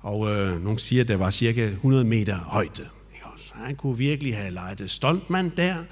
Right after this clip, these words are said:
og udvist, at han var Guds søn der. Batman eller Spiderman, ikke også? Og, nej. For det første, så er det forkert at, øh,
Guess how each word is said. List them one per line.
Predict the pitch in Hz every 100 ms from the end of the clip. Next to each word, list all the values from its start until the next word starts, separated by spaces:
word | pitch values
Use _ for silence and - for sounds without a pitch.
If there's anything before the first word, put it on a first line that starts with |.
| - - - - -
og | 101
udvist, | 120 123 143 120
at | 113
han | 90 107
var | 107 101
Guds | 113 104
søn | - 208
der. | 233 175 196 196 - - - - - - -
Batman | 165 190 220 202 196
eller | 135 107
Spiderman, | 101 - 143 165 185 185 180 156
ikke | 127
også? | 143 156 -
Og, | 113 107 110 - - - - - - - - - - - - - - - - - - - - - - -
nej. | 85 101 107 113 - - - - - - - - - - - - - - - -
For | - 123
det | 117
første, | 143 147 156
så | 139 139 127
er | 127
det | 127 123 107 101 -
forkert | - 143 - 208 117 - - - -
at, | - 117 -
øh, | 117 107